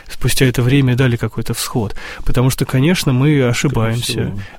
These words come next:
Speaker 1: мы превращаем иногда проповедь, э, в такой, э,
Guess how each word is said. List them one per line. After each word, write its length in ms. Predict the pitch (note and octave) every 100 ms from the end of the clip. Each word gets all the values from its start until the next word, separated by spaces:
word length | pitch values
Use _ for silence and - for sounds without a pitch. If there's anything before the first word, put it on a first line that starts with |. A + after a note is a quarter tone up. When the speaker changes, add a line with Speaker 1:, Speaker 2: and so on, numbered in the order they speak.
| -
Speaker 1:
мы 120 | B2+
превращаем 500 | - B2+ A#2 C#3 C3
иногда 400 | B2 A#2+ B2+ B2
проповедь, 680 | - C#3 C#3 A#2+ A2+ - -
э, 400 | B2 A2+ A2 A2 - -
в 100 | -
такой, 340 | B2 B2+ A#2 - - - -
э, 380 | A#2+ A#2 A#2